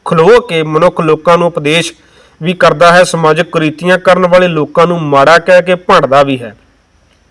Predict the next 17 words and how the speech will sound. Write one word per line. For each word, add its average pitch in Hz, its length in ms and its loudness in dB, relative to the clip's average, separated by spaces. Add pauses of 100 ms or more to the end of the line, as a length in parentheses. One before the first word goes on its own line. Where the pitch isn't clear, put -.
(380)
ਸਮਾਜਿਕ 165 480 0
ਕੁਰੀਤੀਆਂ 202 400 0
ਦੀ 208 100 0
ਨਿੰਦਿਆ 175 400 2
ਵੀ 196 240 0
ਕਰਦਾ 185 360 2
ਹੈ। 190 120 4
ਪਰ 208 240 0
ਆਪ 165 320 2
ਇਹਨਾਂ 180 200 0
ਸਮਾਜਿਕ 151 440 -4
ਕੁਰੀਤੀਆਂ 156 520 -4
ਤੋਂ 156 120 -2
ਬਚਣਾ 143 380 -2
ਚਾਹੁੰਦਾ 160 360 2
ਹੋਇਆ 143 300 2
ਵੀ 131 220 -4